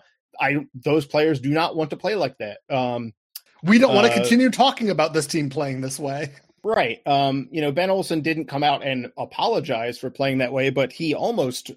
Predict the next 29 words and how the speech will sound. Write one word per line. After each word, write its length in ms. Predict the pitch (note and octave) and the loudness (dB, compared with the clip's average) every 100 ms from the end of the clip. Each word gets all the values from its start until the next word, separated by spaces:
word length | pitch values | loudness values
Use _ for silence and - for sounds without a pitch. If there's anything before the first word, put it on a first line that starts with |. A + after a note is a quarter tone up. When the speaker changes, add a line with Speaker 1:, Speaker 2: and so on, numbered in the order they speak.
| - | -12
Speaker 1:
apologized 640 | B2 A#2+ B2 A#2+ B2+ B2 | -6 -4 -4 -4 -2 -2
in 100 | C3+ | -2
the 80 | B2+ | -4
post-game 400 | B2+ B2+ C3+ B2 | -2 -4 -4 -8
press 220 | B2+ A#2+ | -6 -8
conference. 540 | - A2+ A2 A2 - - | -6 -8 -8 -16 -16 -10
Um, 380 | B2+ A#2+ A#2+ B2 - _ _ _ | -6 -4 -4 -6 -14 _ _ _
he 360 | D#3+ F3 F3 | 0 2 2
knew, 340 | D3 D#3 F3 D3+ | 4 4 6 4
I, 280 | D#3 D#3+ | 2 -2
I, 40 | D#3+ _ - - - | -10 _ -20 -18 -4
I 160 | D3+ | -4
get 240 | D3 A3+ A#3 | -2 -4 -4
the 60 | |
sense 400 | D#3+ F#3 F3+ F3 | -4 -2 -4 -4
that 140 | D3 - | -8 -6
he 100 | C#3+ | -8
probably 280 | G3+ D#3+ C3 | -4 -4 -4
did 340 | A#2 D3+ C#3+ | 0 0 0
apologize 640 | B2 C3 C3 B2 B2 B2 B2 | -2 0 0 0 -2 -2 -4
to 100 | A#2 | -8
the 100 | - | -8
players 320 | C3+ C3+ B2 | -2 0 -2
for 140 | C3 | -4
asking 440 | A#2+ C#3 C#3 C3+ C3 | -2 -2 -4 -6 -6
them 220 | A#2+ B2+ | -6 -8
to 100 | B2 | -8
do 200 | C3 D3 | -4 -4
that. 260 | B2 G2 | -4 -12